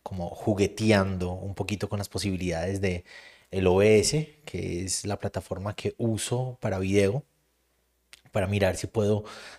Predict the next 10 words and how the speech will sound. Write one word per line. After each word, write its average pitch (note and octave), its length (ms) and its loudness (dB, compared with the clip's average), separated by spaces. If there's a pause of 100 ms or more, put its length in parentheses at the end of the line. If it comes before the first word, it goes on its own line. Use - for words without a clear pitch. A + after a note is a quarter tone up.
darle F#2+ 380 0
como F#2 220 -6
un F2 160 -10
toquecito - 560 -6
estético - 480 -6
más F2 200 -8
bonito. G#2 460 -6 (1300)
Me F#2 220 -4
cuentan F#2+ 720 2
ahí F2 400 -8